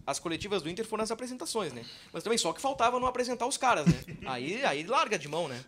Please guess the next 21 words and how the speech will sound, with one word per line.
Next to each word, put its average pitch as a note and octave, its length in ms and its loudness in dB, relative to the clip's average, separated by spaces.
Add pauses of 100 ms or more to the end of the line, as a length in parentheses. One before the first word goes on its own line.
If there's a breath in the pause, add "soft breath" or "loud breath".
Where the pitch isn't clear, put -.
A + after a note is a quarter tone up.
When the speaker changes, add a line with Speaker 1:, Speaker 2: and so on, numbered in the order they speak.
Speaker 2:
Mas F3+ 160 4
o - 40 -2
que G3+ 100 4
que F#3 40 -2
tu A3 100 0
me G#3 100 4
diz, G3 360 4
ah, D#3 300 10
em D#3+ 40 2
relação E3+ 420 10
ao, E3 180 12
ao E3 100 8
Cudê? D#3+ 300 6
Ele D#3+ 120 4
deveria, D#3 400 4 (160)
assim, D#3 340 2 (100)
esse E3 200 8
movimento F3 440 6
pra E3+ 180 10
ele E3+ 140 8
falar, D#3 460 10